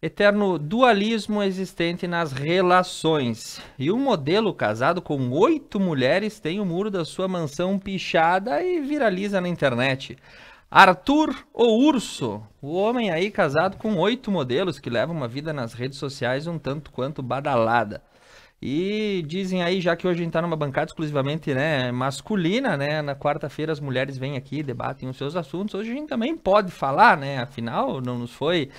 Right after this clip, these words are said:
vedada a palavra. Ser casado com uma mulher já demanda muita compreensão, cumplicidade, respeito, obediência, confiança.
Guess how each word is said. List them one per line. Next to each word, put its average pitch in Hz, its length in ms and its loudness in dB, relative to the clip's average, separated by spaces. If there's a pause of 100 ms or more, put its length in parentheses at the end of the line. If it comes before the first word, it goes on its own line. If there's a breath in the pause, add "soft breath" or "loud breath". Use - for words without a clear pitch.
(340 loud breath)
vedada 170 560 6
a 196 60 6
palavra. 139 580 6 (300 soft breath)
Ser - 180 -6
casado 170 400 2
com - 120 -8
uma 285 80 0
mulher 208 380 2
já 180 240 2
demanda 240 560 0
muita 143 280 -4
compreensão, 175 840 -4
cumplicidade, 135 960 -4
respeito, 139 760 -4
obediência, 131 920 -4
confiança. 180 1040 0